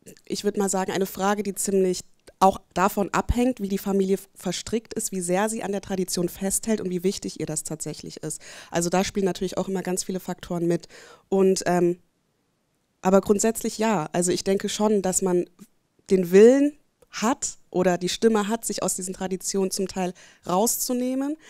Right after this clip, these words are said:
Aber auf der anderen Seite denke ich mir, die Tradition gehört ja zu uns. Also wenn ich jetzt an mich denke beispielsweise, ich bin hier in der Diaspora aufgewachsen,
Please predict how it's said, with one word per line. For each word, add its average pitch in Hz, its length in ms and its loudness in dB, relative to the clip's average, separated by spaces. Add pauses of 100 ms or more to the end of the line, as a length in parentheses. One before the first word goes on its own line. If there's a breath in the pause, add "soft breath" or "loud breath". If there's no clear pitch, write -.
(180 loud breath)
Aber 185 180 2
auf 185 100 -2
der - 120 -2
anderen 208 300 4
Seite 202 220 2
denke 196 260 0
ich - 120 -12
mir, 190 220 2 (1120)
die 196 60 -6
Tradition 196 420 2
gehört 190 200 4
ja 165 100 0
zu 220 180 2
uns. - 380 -2 (260)
Also 185 320 4 (140)
wenn 170 180 2
ich 190 120 2
jetzt 196 160 -2
an 180 120 4
mich 208 220 4
denke 214 280 4
beispielsweise, 190 680 0
ich - 100 -6
bin 185 140 0
hier 185 100 2
in 180 60 2
der 175 100 0
Diaspora 175 580 -2
aufgewachsen, 214 720 0